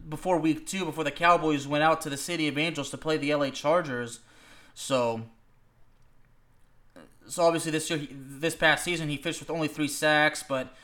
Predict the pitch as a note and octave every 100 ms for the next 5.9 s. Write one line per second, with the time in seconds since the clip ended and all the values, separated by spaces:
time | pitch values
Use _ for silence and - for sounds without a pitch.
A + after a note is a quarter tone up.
0 | - - _ C#3+ C#3+ E3+ F3 E3 D#3+ D#3
1 | D#3+ E3 D#3 C#3+ E3 D#3+ - E3 D#3+ D3+
2 | D3 C3 D3 D3 C#3+ - D3+ C#3 B2+ E3
3 | D#3+ - D#3 - D#3+ D3 D3 D3 D3+ C#3
4 | C3+ C#3 D3 C#3+ C3 C#3+ D3 D3 C#3+ C3+
5 | C#3 A#2+ C#3+ D#3 D#3 D#3+ D#3 D3+ D3